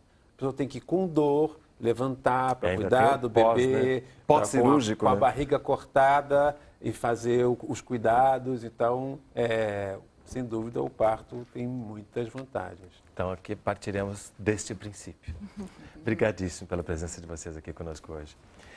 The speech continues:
Speaker 2: Se você quiser rever ou mesmo gravar esse programa, entre no nosso site, w w w ponto canal saúde ponto f i o cruz ponto b r.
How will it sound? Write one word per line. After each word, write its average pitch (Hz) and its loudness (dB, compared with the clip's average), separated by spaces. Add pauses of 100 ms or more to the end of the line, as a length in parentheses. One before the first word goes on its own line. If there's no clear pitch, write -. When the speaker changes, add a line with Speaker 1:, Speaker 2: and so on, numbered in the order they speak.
(360)
Speaker 2:
Se 127 -2
você 139 0
quiser 131 4
rever 127 2
ou 123 4
mesmo 123 0
gravar 110 2
esse 110 -4
programa, 101 0
entre 110 0
no 107 -2
nosso 101 0
site, 80 -8
w 95 -2
w 90 0
w 95 -2
ponto 98 -6
canal 95 -2
saúde 92 -6
ponto 87 -10
f - -14
i - -10
o 76 -8
cruz 92 -12
ponto 90 -8
b 87 -4
r. 73 -6